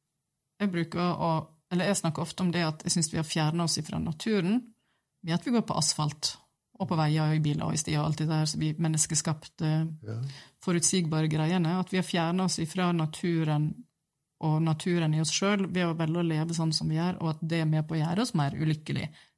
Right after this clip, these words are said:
Speaker 1: ved at vi ikke, ved at vi har avsondret oss ifra naturen. Eh, og så kan vi selvfølgelig diskutere hva er natur. Men, eh,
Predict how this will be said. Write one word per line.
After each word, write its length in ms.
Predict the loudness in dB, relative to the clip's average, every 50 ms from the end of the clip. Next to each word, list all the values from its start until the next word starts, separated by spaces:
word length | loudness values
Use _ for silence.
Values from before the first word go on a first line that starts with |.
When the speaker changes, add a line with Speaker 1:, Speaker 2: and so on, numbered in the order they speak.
| _
Speaker 1:
ved 140 | -4 0 0
at 180 | 0 0 0 -2
vi 80 | -2
ikke, 380 | 0 0 2 0 0 0 -2 -6 -10 _ -12
ved 300 | -8 -6 -4 0 0 0
at 120 | 2 2 0
vi 60 | 0
har 80 | 0
avsondret 640 | 2 2 2 4 2 2 2 2 2 2 2 0 0
oss 160 | 0 0 -2
ifra 260 | -2 -2 0 0 0 0 0 -4 -8 _ _ _ _ _ _ _ _ _ _ _ _ _ -2
naturen. 680 | 0 0 0 0 0 0 0 0 0 0 -2 -2 -4 -4 -6 -12 _ _ _ _ _ _ _ _ _ _ _ _ _ 0
Eh, 260 | 2 2 4 4 4
og 60 | 2 2
så 80 | 0
kan 160 | 2 2 2
vi 60 | 2 2
selvfølgelig 320 | 0 0 0 0 0 2
diskutere 480 | 0 0 -2 -2 -2 -2 0 0 0 0
hva 160 | 0 2 2
er 60 | 4
natur. 340 | 4 2 2 2 0 0 -2 -2 -6 -14 -20 -20 _ _ _ _ _ _ _ _ _ -2
Men, 300 | 0 2 2 2 0 -2
eh, 420 | -2 0 0 2 2 2 2 2